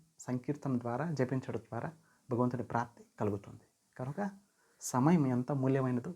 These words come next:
ఒకసారి ఆలోచించండి. ఎంతో సమయాన్ని మనం వృధా చేసుకున్నాం. ఇక ఆయుష్లో ఎంత తిరిగి ఉందో మనకు తెలుసా ఏంటి? రేపు ఈ సమయం ఉంటామో కూడా తెలియదు. కనుక దయచేసి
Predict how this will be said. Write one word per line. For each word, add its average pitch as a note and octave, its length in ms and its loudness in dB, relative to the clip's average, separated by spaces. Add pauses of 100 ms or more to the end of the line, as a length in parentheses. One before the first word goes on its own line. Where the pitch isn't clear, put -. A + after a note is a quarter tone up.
ఒకసారి C3+ 360 -6
ఆలోచించండి. - 560 -10 (480)
ఎంతో G3+ 280 6
సమయాన్ని G3 360 6
మనం D#3 160 4
వృధా C#3+ 240 8 (100)
చేసుకున్నాం. E3 340 -2
ఇక G3+ 180 0
ఆయుష్లో G#3+ 460 10
ఎంత G#3+ 240 6
తిరిగి A3+ 260 6
ఉందో G#3+ 500 6 (680)
మనకు B2+ 140 2
తెలుసా C#3 320 6
ఏంటి? A3 260 4 (1120)
రేపు D3+ 280 10
ఈ F#3 40 10
సమయం F#3+ 380 6
ఉంటామో F#3 420 8
కూడా F3+ 360 4 (180)
తెలియదు. B2 480 2 (180)
కనుక G3 380 -6 (460)
దయచేసి G3 600 0